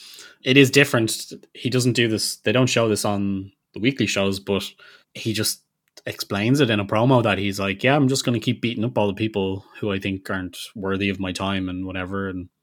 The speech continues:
it's very straightforward. So if, if people hadn't seen the shows, this is a good catch up.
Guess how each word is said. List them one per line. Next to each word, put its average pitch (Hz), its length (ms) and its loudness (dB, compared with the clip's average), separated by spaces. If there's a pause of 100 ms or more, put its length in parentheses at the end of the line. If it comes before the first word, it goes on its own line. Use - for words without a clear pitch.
(340)
it's - 100 -16
very 147 160 6
straightforward. 95 580 -2 (380)
So 120 240 6
if, 147 80 6
if - 180 4
people 190 240 6
hadn't 127 380 2
seen 120 420 4
the 98 60 -2
shows, 95 520 -2
this 87 200 -8
is 87 100 -8
a 85 60 -8
good 87 240 -8 (440)
catch - 280 -4
up. - 160 -14